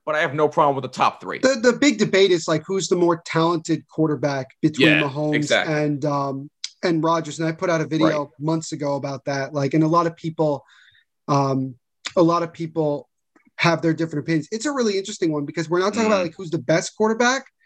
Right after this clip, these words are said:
Speaker 2: I'll talk about who's, like, the most talented, talently gifted at the
Speaker 1: Aaron
Speaker 2: position.
Speaker 1: Rodgers.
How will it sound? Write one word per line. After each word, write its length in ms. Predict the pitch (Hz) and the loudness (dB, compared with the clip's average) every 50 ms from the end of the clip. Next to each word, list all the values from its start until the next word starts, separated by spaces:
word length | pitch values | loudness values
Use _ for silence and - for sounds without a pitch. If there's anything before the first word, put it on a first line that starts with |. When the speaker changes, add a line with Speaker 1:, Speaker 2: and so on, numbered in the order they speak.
| _ _ - - | _ _ -6 -2
Speaker 2:
I'll 140 | 180 202 | -2 -2
talk 120 | 202 240 233 | 0 0 0
about 160 | 226 214 185 | 0 0 -2
who's, 160 | 160 196 220 208 | -2 -4 -2 -2
like, 180 | 226 202 160 | -2 -2 -2
the 60 | 208 190 | -4 -2
most 320 | 190 190 190 170 - - | -2 -2 -2 -4 -8 -12
talented, 580 | - - 180 185 185 190 185 190 - 180 143 131 - _ _ _ _ _ _ _ _ - - - _ _ _ | -8 -4 -2 0 0 0 -2 -4 -6 -10 -10 -12 -18 _ _ _ _ _ _ _ _ -20 -20 -20 _ _ _
talently 480 | - - 185 185 185 180 180 180 147 123 | -2 0 0 0 0 0 -2 -4 -4 -2
gifted 500 | 117 175 180 180 - 160 143 123 117 117 _ _ _ _ _ _ _ _ - | 0 -2 -2 0 -4 -6 -6 -6 -8 -12 _ _ _ _ _ _ _ _ 0
at 80 | 135 | 2
the 40 | 131 123 | 4 6
Speaker 1:
Aaron 120 | 131 135 123 | 6 6 6
Speaker 2:
position. 320 | 117 117 120 117 - - 135 | 6 6 6 6 4 0 -4
Speaker 1:
Rodgers. 260 | 123 123 - - | -4 -6 -8 -12